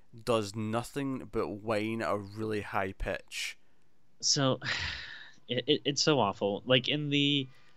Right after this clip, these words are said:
Speaker 2: all right, so this one, I'll back up a little bit here. <laughs> Because I was kinda interested, uh, to watch this movie. I don't wanna say excited, but I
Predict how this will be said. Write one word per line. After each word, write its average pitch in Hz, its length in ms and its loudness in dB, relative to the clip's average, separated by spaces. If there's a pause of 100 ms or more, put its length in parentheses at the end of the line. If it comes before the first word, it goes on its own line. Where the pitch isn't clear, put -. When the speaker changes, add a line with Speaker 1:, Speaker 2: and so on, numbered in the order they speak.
(600)
Speaker 2:
all 139 60 4
right, 110 160 2
so 139 280 6 (600)
this 170 140 2
one, 143 340 4
I'll 131 60 2
back 127 300 0
up 113 120 -2
a 113 40 -4
little 113 160 2
bit 110 160 4
here. 117 200 -4 (920)
<laughs> 156 680 4
Because 143 280 4
I 135 60 8
was 139 140 4
kinda 214 460 2 (640)
interested, 117 760 2
uh, 98 340 2 (180)
to 123 120 0
watch 107 200 6
this 101 160 -2
movie. 101 240 2
I - 40 4
don't 147 100 6
wanna 156 160 6
say 135 200 6
excited, 107 520 2
but 104 200 4 (640)
I 123 500 4